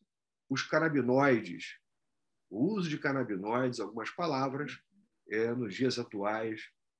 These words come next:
nas enxaquecas, nas cefaleias em geral. Então, eu gostaria de começar a abrir esse bate-papo. O presidente tem sempre uma prerrogativa, né?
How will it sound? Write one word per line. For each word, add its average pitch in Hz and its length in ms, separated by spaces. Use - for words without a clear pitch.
nas 98 180
enxaquecas, 113 760
nas 98 140
cefaleias 101 480
em 95 120
geral. 92 420
Então, 269 200
eu 262 60
gostaria 185 760
de 110 160
começar 185 460
a 117 40
abrir 117 340
esse 143 280
bate-papo. 104 640
O - 20
presidente 170 600
tem 165 120
sempre 156 300
uma 160 140
prerrogativa, 147 920
né? 143 180